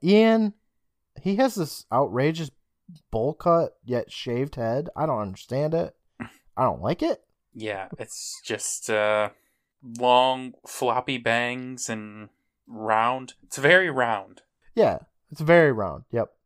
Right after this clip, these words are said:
Speaker 2: And he's wearing a vest and a tie.
Speaker 1: Yeah, he
Speaker 2: Very
Speaker 1: is.
Speaker 2: similar to Sean.
Speaker 1: I know. That's what I was gonna say. <laughs> I don't like this kid. I don't like his acting.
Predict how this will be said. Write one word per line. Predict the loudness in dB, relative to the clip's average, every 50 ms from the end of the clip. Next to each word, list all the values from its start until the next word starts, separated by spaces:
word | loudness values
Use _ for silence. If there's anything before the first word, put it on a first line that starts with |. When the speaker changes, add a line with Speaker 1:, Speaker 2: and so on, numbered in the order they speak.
| _ -2
Speaker 2:
And | -2 0 0
he's | -2 -4 -4 -2
wearing | 0 0 2 0 0 -2 -4 -6 -4
a | -2 -2 -2
vest | -2 0 2 4 4 4 2 -2 -6 -6 -6
and | -6 -6
a | -6 -6
tie. | -8 -6 -2 0 0 0 -2 -6 -14 -18 _ _ _ _ _ _ _ _ _ _ _ _ _ _ _ -8
Speaker 1:
Yeah, | -4 -2 0 0 0
he | -2 -4 -4 0 4
Speaker 2:
Very | 4 4 4 2
Speaker 1:
is. | 0 -4
Speaker 2:
similar | -6 -4 -6 -6 -8 -8 -8
to | -8 -8 -8
Sean. | -6 -6 -4 -4 -4 -6 -8 -10 -16 -20 _ _ _ _ _ _ -12
Speaker 1:
I | -8 -8 -6
know. | -6 -4 -4 -4 -4 -4 -6 -8 -10
That's | -12 -12 -6 -4
what | -2 -2
I | -2
was | -2 -4
gonna | -6 -6
say. | -6 -6 -4 -4 -2 -2 -2 -4 -6 _ -16 -16 -16 _ -10
<laughs> | -10 -10 _ -8 -10 -10 _ _ _ _ _ _ _ _ _ _ _ _ _ _ _ 2
I | 4 6
don't | 6 8 6
like | 6 4 2 0
this | -4 -6 -6
kid. | -2 -2 0 2 2 0 -2 -4 -4
I | 0 2 2
don't | 2 2 0
like | -2 -4 -4
his | -4 -2 0
acting. | 2 2 2 2 0 -2 -4 -2 -2 -4 -6 -8 -10 -12 -16